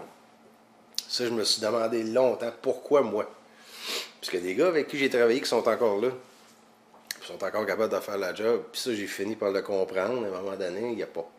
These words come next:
personne de pareil. C'est ça qui est dur. <clears throat> Reconnaître les signes qu'à un moment donné, t'en as trop.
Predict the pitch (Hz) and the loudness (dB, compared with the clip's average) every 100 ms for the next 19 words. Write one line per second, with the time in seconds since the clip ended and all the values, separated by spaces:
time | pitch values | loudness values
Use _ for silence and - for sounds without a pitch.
0 | - - - - 107 107 - 87 101 107 | -18 -12 -6 -4 -4 -4 -4 -4 -4 -4
1 | - - - - - - - - - 196 | -10 -20 -20 -20 -16 -16 -12 0 6 8
2 | 151 113 131 139 101 - 170 170 113 - | 8 6 8 8 8 4 4 4 2 -4
3 | - - - - - - - - 98 117 | -18 -20 -20 -20 -20 -20 -20 -10 -4 8
4 | 127 139 151 127 110 - 139 - 110 110 | 10 12 10 8 6 8 6 8 8 8
5 | 107 110 101 113 104 98 90 95 | 6 6 6 4 2 0 -4 -8